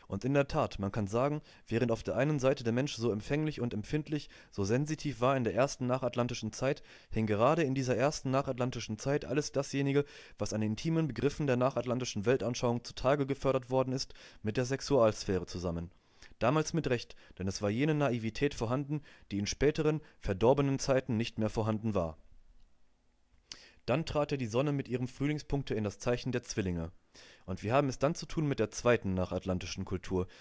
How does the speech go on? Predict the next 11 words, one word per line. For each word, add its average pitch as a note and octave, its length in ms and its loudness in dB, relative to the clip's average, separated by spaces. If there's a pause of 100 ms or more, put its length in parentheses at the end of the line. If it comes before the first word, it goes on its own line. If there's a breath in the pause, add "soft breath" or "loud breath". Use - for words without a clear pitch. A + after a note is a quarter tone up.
(140 loud breath)
mit F#2+ 160 -4
der F#2+ 120 0
urpersischen A#2 680 2
Kultur, F#2 440 -2 (320 loud breath)
während C3+ 260 2
der A2 80 0
Frühlingspunkt D3 600 0
in B2 100 -2
den B2+ 120 2
Zwillingen F#2 420 -2
verläuft. F2 560 -4